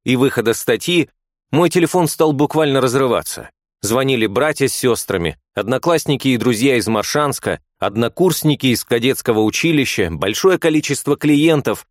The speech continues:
Даже отец позвонил, сказал, что весьма впечатлен моими успехами. В это время Булатовым передали мое письмо с предложением встретиться на нейтральной территории, а значит, план входил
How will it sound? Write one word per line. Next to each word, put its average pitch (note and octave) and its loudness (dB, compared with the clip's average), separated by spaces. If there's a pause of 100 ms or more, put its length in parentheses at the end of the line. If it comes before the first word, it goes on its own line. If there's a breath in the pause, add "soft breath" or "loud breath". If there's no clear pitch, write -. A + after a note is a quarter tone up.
(160)
Даже G#2+ 0
отец D#3+ 0
позвонил, A#2 0
сказал, A#2 0
что - -4
весьма A#2 -2
впечатлен C3+ 0
моими G#2+ 0
успехами. E2 -4 (600)
В G2+ 0
это B2 0
время D3+ 0
Булатовым B2 0
передали A#2 0
мое G#2 2
письмо A#2 -2
с - -8
предложением G#2+ 0
встретиться - -2
на B2+ 0
нейтральной B2+ 0
территории, E2+ -2 (300)
а F#2 -2
значит, C#3 -2 (240)
план E3 0
входил D3 0